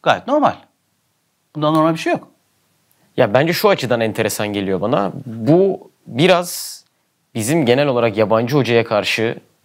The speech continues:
Speaker 2: tahammülsüzlüğümüz mü diyeyim, daha rahat konuşma refleksimiz mi diyeyim?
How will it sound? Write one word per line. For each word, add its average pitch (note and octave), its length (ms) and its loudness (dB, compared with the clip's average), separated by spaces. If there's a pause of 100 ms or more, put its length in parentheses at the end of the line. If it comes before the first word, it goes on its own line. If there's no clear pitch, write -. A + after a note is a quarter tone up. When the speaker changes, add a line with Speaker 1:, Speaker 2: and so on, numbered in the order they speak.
(360)
Speaker 2:
tahammülsüzlüğümüz A2 1000 0
mü G2+ 160 -2
diyeyim, F2+ 240 -4
daha A2+ 220 2
rahat A2 200 0
konuşma G#2+ 540 -4
refleksimiz G2+ 580 -6
mi G2 180 -6
diyeyim? D#2+ 180 -12